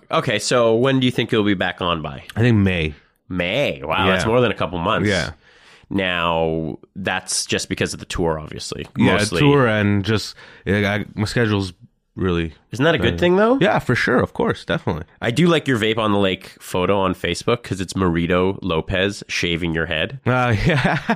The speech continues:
Speaker 1: That is the
Speaker 2: That,
Speaker 1: funniest
Speaker 2: <laughs>
Speaker 1: picture.
Speaker 2: that was
Speaker 1: Can
Speaker 2: when
Speaker 1: you
Speaker 2: we lived
Speaker 1: tell me
Speaker 2: together.
Speaker 1: that story?
Speaker 2: That was when we, uh, lived together. I used to live with him. I needed a haircut, and I used to shave my own head 'cause, like, it was just easier. And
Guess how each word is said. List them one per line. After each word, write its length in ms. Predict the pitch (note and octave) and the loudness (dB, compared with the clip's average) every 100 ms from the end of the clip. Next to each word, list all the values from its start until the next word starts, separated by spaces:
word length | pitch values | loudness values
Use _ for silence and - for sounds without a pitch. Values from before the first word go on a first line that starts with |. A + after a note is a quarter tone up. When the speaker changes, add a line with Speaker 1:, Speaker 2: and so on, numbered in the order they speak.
| - | 0
Speaker 1:
That 100 | B2+ | 0
is 120 | D3 | 2
the 80 | E3 | 2
Speaker 2:
That, 160 | C3+ C3 | 4 4
Speaker 1:
funniest 400 | - - B3+ A#3 | 6 6 6 6
Speaker 2:
<laughs> 20 | |
Speaker 1:
picture. 440 | C#3 - G#2+ F2 | 4 2 0 2
Speaker 2:
that 140 | G2+ C3 | 0 0
was 120 | C#3 | 4
Speaker 1:
Can 80 | C#3+ | 6
Speaker 2:
when 80 | - | 6
Speaker 1:
you 40 | |
Speaker 2:
we 60 | - | 6
lived 40 | |
Speaker 1:
tell 80 | C#3+ | 6
me 100 | D#3+ | 4
Speaker 2:
together. 160 | D3+ D3 | 4 2
Speaker 1:
that 60 | |
story? 380 | - C#3+ D3+ G3 A#3+ | 2 2 4 4 2
Speaker 2:
That 180 | - | 0
was 140 | D3 D3+ | 2 4
when 80 | D#3 | 4
we, 160 | D#3 | 4
uh, 220 | D3 C3 | 2 2
lived 220 | A#2+ A#2+ A#2 | 4 2 2
together. 260 | A2+ A2 | 2 2
I 40 | G#2+ | 2
used 140 | G#2 | 2
to 60 | G#2 | 2
live 120 | G#2 | 0
with 120 | G#2 | 2
him. 400 | G#2+ G#2 F#2 F#2+ - _ _ | 2 0 -4 -14 -20 _ _
I 80 | - | -2
needed 240 | G#2 A2+ F#2 | 2 2 2
a 20 | |
haircut, 480 | F2+ F#2+ - D#2 - _ D#2 | 0 0 -2 -4 -6 _ -4
and 160 | F#2 | -2
I 60 | F#2+ | 0
used 140 | G#2+ | 0
to 60 | G2 | -2
shave 200 | G#2 F#2 | -2 0
my 80 | F2+ | 0
own 120 | D#2+ | 0
head 220 | F2+ E2 - - _ _ _ _ _ | -2 -4 -6 -20 _ _ _ _ _
'cause, 160 | - F2 | -4 0
like, 140 | E2+ | 0
it 40 | E2+ | 0
was 120 | E2+ | -2
just 180 | E2 D#2 | -4 -6
easier. 520 | D#2+ E2 E2+ A2 C#3 _ _ - - | -4 -2 -2 -2 -6 _ _ -14 -6
And 460 | E2+ D#2+ D#2+ D#2 | -2 -2 -4 -10